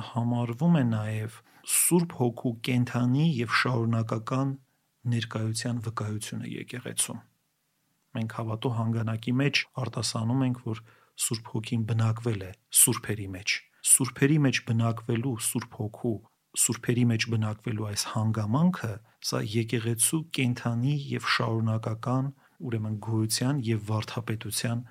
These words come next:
վկայությունն է։ Եվ մենք համարում ենք, որ Սուրբ Հոգին բնակվելով այդ սուրբ և սրբազան անոթների մեջ, տվել է սուրբ և ճշմարիտ ուսուցումը հավատքի,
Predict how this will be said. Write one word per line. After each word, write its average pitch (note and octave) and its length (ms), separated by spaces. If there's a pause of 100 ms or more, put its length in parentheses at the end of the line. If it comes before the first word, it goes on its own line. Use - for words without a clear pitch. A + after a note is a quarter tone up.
վկայությունն A2 840
է։ A2 80 (380)
Եվ A2+ 140
մենք A#2+ 200
համարում A#2+ 460
ենք, B2+ 140
որ A2 140
Սուրբ - 320
Հոգին A2+ 400 (120)
բնակվելով A2+ 840
այդ G#2+ 200
սուրբ - 460 (160)
և - 180
սրբազան A2 760
անոթների A2+ 600
մեջ, A2 300 (460)
տվել A#2 260
է A#2+ 80
սուրբ - 400
և A#2 160
ճշմարիտ A#2 580
ուսուցումը A2 580 (760)
հավատքի, - 580